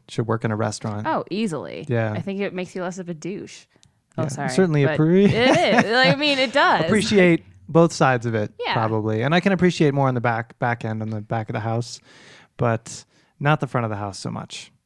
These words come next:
Speaker 1: Don't have that exposure.
Speaker 2: Yeah. I mean,
Speaker 1: Teaches
Speaker 2: I
Speaker 1: you
Speaker 2: feel like I'm a,
Speaker 1: patience,
Speaker 2: just a
Speaker 1: right?
Speaker 2: lot more patient, and I just don't, I mean,
Speaker 1: Yeah.
Speaker 2: you know, they're like, "Oh, I'm so sorry," you know. I'm like, "Okay." I'm like, "Cool. Like, I'll be here,"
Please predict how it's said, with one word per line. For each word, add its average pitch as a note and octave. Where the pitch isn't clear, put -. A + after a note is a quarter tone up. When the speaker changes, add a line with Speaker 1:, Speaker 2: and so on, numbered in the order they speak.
Speaker 1:
Don't B2
have A#2
that G#2+
exposure. -
Speaker 2:
Yeah. C#3+
I F#3
mean, G#3+
Speaker 1:
Teaches G#3
Speaker 2:
I F#3+
Speaker 1:
you E3+
Speaker 2:
feel -
like -
I'm D3+
a, D#3+
Speaker 1:
patience, -
Speaker 2:
just -
a -
Speaker 1:
right? A#2
Speaker 2:
lot E3+
more E3+
patient, E3
and D3+
I D3+
just D3
don't, D3+
I -
mean, A3
Speaker 1:
Yeah. B2
Speaker 2:
you B2
know, A#2+
they're F3+
like, F#3
"Oh, G3
I'm G3
so F#3+
sorry," F3+
you F#3
know. D#3+
I'm G#3+
like, A3+
"Okay." D#4+
I'm C4
like, B3+
"Cool. D#4
Like, F#3+
I'll A3
be E4
here," D#4